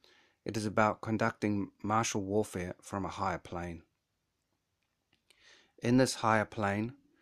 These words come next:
victory comes from transcending warfare itself.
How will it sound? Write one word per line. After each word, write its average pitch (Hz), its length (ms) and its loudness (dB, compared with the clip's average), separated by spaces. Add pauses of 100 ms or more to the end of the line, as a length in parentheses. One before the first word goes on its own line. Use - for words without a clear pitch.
(220)
victory 110 400 -4
comes 101 380 -2
from 98 260 -6
transcending 101 680 -4
warfare 95 400 -4
itself. - 500 -8